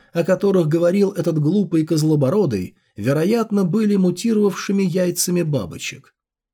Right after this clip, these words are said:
«Ты использовал их? Сколько этих семян ты использовал?» «Только одно», жалобно сказал козлобородый. Но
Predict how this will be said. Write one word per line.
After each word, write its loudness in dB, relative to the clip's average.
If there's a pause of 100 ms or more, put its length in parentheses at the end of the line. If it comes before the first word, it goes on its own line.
(120)
«Ты 0 (200)
использовал 0
их? -8 (340)
Сколько 0
этих -2
семян 0 (200)
ты 0
использовал?» -4 (480)
«Только -2 (220)
одно», 2 (220)
жалобно 0
сказал 0
козлобородый. 0 (320)
Но 0